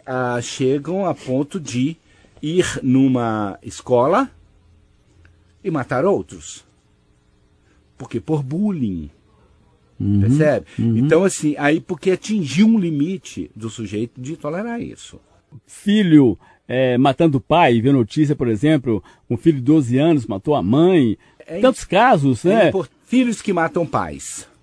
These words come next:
Speaker 1: Então, você veja bem, no histórico familiar é que precisa ser buscado isso.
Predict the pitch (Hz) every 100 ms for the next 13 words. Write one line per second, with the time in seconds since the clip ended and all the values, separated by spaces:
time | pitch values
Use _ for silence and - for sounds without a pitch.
0 | _ _ _ _ _ - 101 98 104 117
1 | 135 104 76 _ _ _ - 139 185 190
2 | - - 208 240 220 156 127 123 113 104
3 | 120 147 147 147 - 156 135 - 131 151
4 | - 135 135 139 71 - -